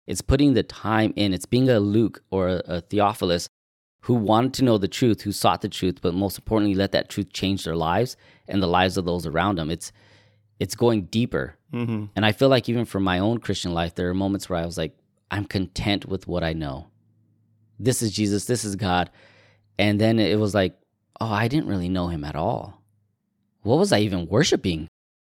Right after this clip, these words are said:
Speaker 1: What was I serving?" You know, like, was I serving a false god that I created in my head? Um, but it's a quest, and, and it is a journey of discovering your Savior. It's not like we're, we're gonna go through a gospel, and it's gonna take you to some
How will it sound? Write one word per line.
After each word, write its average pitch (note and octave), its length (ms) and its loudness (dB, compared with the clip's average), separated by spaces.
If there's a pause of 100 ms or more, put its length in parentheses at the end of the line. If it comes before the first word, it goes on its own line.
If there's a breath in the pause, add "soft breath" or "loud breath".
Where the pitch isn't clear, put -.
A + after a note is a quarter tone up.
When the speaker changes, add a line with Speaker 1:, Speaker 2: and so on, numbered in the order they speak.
(160)
Speaker 1:
What G#3+ 120 4
was D#3 100 2
I F#2 100 2
serving?" B2+ 540 0
You G#2+ 120 2
know, B2 100 4
like, A#2 260 4 (320)
was E2+ 200 -4
I F#2 160 2
serving A2 400 2
a G#2 60 2
false G2+ 300 0
god G2+ 340 2
that F2 100 0
I E2 100 4
created G2 420 0
in G2 80 -2
my F2 120 -2
head? G2 320 0 (580 soft breath)
Um, E2+ 400 0 (400)
but A#2 120 4
it's B2 160 2
a E3 60 2
quest, - 480 0
and, A2 160 0
and A#2 180 0
it A#2 120 0
is C#3 200 4
a B2+ 60 0
journey G#2+ 480 0
of F#2+ 200 -2 (160)
discovering B2+ 440 2
your A2 80 0
Savior. C3 340 2
It's F#2 180 -4
not B2 200 2
like A2+ 260 0
we're, A2 180 0 (280 loud breath)
we're C3+ 120 4
gonna G3 160 6
go C#3 140 4
through A#2+ 180 2
a G2+ 40 2
gospel, A2 440 2
and G#2 100 2
it's C3+ 100 -2
gonna C3+ 180 2
take C3 320 -2
you G#2 120 -2
to A#2+ 500 0 (380 soft breath)
some F#2 300 -2